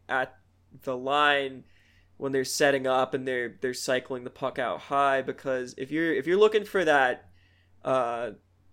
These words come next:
like, low seam pass, tic-tac-toe setup where you go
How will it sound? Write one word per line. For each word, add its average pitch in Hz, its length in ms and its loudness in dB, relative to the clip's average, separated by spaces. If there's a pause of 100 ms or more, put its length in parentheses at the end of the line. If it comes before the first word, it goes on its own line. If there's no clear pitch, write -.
(220)
like, 131 220 -4
low 147 360 6
seam 147 420 -4
pass, 139 480 2
tic-tac-toe 135 840 -4
setup 127 440 -2
where 131 100 -4
you 131 160 -8
go 127 520 -6